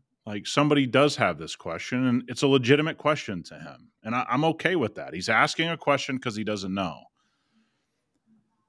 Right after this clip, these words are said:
But this is the point of, just because you don't think people are asking these, or people are struggling with this, or somebody's using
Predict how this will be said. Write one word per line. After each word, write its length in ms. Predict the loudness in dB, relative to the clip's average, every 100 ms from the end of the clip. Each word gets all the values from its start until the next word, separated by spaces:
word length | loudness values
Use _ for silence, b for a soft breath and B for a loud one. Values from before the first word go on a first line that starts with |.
| _ _ _ _ _ _ -8
But 160 | 2
this 220 | 4 4
is 120 | 2 0
the 100 | -2
point 360 | 2 4 6
of, 420 | 4 2 0 -4 -2
just 260 | 0 0
because 420 | -6 0 2 2
you 100 | 2
don't 240 | 2 2 0
think 220 | -4 -2
people 260 | -4 -2 0
are 120 | 4
asking 400 | 4 2 -2 -4
these, 300 | -2 -4 -6
or 100 | -8
people 300 | -4 -2 -2
are 80 | -6
struggling 580 | -4 -2 0 2 0 0
with 140 | -2
this, 340 | -2 -2 -4
or 60 | -8
somebody's 480 | -2 0 2 -2 -2
using 480 | -2 0 0 -2